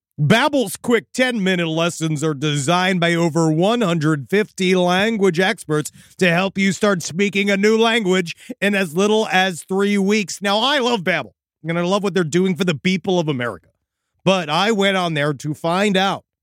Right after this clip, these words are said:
if I could learn Fremen in order for me to go and harness the desert power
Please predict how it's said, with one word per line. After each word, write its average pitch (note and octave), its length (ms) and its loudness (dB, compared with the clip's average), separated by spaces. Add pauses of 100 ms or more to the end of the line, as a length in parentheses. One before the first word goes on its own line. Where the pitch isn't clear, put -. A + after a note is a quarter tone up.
(320)
if C#3 140 0
I C3 120 0
could D3 140 -2
learn D3 220 0
Fremen F#2+ 420 -12 (540)
in D3 100 2
order F3+ 300 2
for F#3 180 -4
me F#3 280 -2 (100)
to - 100 -8
go D#3 400 0
and G3+ 160 -2
harness G#3+ 760 -2
the A#3+ 120 -2
desert G#3+ 560 -2
power A#3+ 420 -2